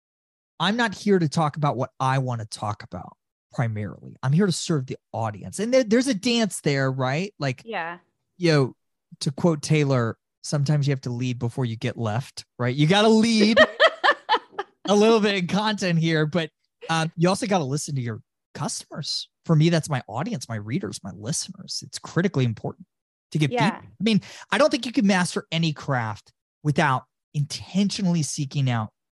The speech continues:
Speaker 1: feedback, even critical feedback on a regular basis.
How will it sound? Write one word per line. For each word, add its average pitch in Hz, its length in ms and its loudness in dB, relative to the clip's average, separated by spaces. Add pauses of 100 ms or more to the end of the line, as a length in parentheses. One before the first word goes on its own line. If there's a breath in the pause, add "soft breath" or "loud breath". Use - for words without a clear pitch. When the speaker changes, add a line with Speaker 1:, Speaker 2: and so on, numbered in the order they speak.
Speaker 1:
feedback, 123 340 -2 (100)
even 156 260 0
critical 123 440 -2
feedback 101 400 -10
on 107 80 -6
a 104 40 -6
regular 101 340 -8
basis. - 500 -12